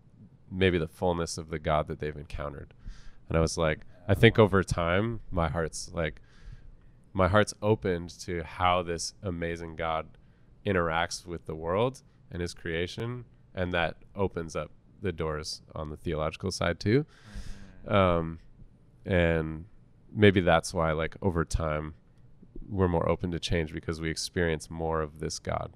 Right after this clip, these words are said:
Speaker 1: you know? I don't know.
Speaker 2: Love that. That's really good. Um, and so there's freedom to talk about these things. Guys, I'll, I'll talk to you about theological systems. Adam will talk to you about that. We
Speaker 1: I
Speaker 2: could,
Speaker 1: actually love talking about it.
Speaker 2: like, I love talking. I can talk about theology all night.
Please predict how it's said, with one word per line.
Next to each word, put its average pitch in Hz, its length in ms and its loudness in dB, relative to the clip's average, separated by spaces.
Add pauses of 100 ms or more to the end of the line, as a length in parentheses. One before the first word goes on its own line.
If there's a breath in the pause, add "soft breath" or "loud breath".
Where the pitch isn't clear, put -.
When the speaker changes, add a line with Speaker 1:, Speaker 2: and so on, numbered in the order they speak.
(100)
Speaker 1:
you 82 140 -4
know? 85 160 0 (640 soft breath)
I 85 40 0
don't 80 80 0
know. 76 120 -4 (840 soft breath)
Speaker 2:
Love 107 220 0
that. 92 240 -2 (380)
That's - 240 -2
really 98 200 -4
good. 95 320 -4 (120)
Um, 95 520 -4 (1200)
and 98 540 -2 (240 soft breath)
so 110 580 6 (1500 loud breath)
there's 131 200 4
freedom 143 260 0
to 131 80 -4
talk 113 160 6
about 127 140 4
these 131 160 6
things. 147 240 -2
Guys, 120 200 2
I'll, 151 240 4
I'll 139 140 2
talk 117 300 2
to 127 60 -6
you - 20 -6
about 104 200 -6
theological 107 480 -4
systems. 110 380 -6
Adam 113 220 0
will 110 60 -4
talk 110 220 2
to 110 220 -6
you 107 140 0
about 104 280 6
that. 104 340 2
We 123 100 2
Speaker 1:
I - 40 0
Speaker 2:
could, 110 100 6
Speaker 1:
actually 110 320 4
love 85 200 0
talking 92 380 -2
about 139 140 8
it. 143 80 12
Speaker 2:
like, 120 200 8
I 135 140 12
love 160 260 10
talking. 120 240 2
I 143 120 0
can 156 80 0
talk 143 160 2
about 120 260 0
theology 110 400 2
all 98 100 4
night. 101 360 2